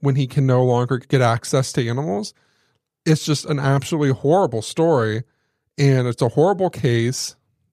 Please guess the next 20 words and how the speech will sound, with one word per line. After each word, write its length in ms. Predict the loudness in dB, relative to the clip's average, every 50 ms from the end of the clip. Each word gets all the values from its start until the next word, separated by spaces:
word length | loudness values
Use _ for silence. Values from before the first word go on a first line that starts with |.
| _ 0
and 640 | 2 2 2 2 0 0 -2 -4 -4 -6 -8 -10 -14 -20 _ _ _ _ _ _ _ _ _ _ _ _ _ _ _ _ _ _ _ _ _ _ _ _ _ _ _
it's 160 | 0 0 2 2
just, 320 | 0 0 0 -2 -6 -14 _ _ _ _ _ _ _ _ -2
and 80 | 0 2
because 260 | 2 2 4 2 2 2
it 60 | 0
involves 380 | 0 2 4 4 4 4 2 -2
animals, 560 | -6 -4 -4 -2 -2 0 0 0 0 -2 -2 -4
of 100 | -6 -4
course, 640 | -2 0 2 4 4 4 2 0 -2 -4 -8 -12 -16 _ _ _ -4
people 240 | 0 0 2 4 2
don't 140 | 2 2 0
wanna 160 | 0 -2 0
hear 180 | 4 4 4 4
about 240 | 4 2 2 2
it 100 | 0 0
because, 480 | -2 -2 -2 0 0 0 -2 -4 -8 -12 _ -4
you 80 | -2
know, 140 | -2 0 0
that's 160 | 0 -2 -2